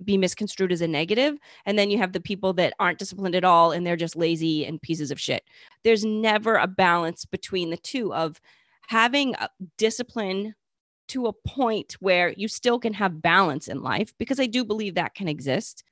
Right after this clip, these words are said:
And then also having a little bit of the,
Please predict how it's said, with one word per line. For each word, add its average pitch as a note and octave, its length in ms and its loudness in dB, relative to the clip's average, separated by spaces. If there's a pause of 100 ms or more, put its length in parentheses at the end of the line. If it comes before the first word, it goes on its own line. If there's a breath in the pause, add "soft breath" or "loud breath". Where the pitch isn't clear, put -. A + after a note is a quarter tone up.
(120)
And C#4 160 4
then D4 120 4
also D4+ 460 4
having B3+ 720 -2 (160)
a A#3 80 2
little A#3+ 240 6
bit G3+ 340 2
of F#3+ 460 0 (140)
the, G#3 180 4